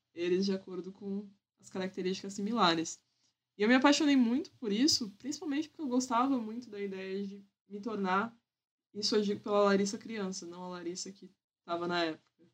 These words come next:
mas retomou aquele sonho da infância de ser uma grande exploradora, de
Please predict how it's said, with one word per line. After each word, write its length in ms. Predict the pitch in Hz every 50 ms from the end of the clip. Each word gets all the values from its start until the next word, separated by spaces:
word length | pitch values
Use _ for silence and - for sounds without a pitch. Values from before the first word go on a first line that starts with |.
| _ _ _ _ _ _ _ _ _
mas 220 | 175 175 180 -
retomou 440 | 226 202 202 269 247 226 220 226 240
aquele 260 | 269 269 - 208 202
sonho 280 | 202 - 214 196 185 185
da 80 | 185 185
infância 520 | 202 202 - 180 180 190 202 - _ 170
de 260 | 160 156 165 160 165 _ _ _ _ _ _ _ _ _ _ _ _ _
ser 200 | - - 196 185
uma 160 | 185 185 185
grande 360 | 185 180 180 190 202 214 202
exploradora, 840 | 202 202 - - 185 180 180 175 165 165 165 165 175 185 165 160 147 147 147 151 160 160 _
de 560 | - 160 156 160 156 151 151 147 147 147 151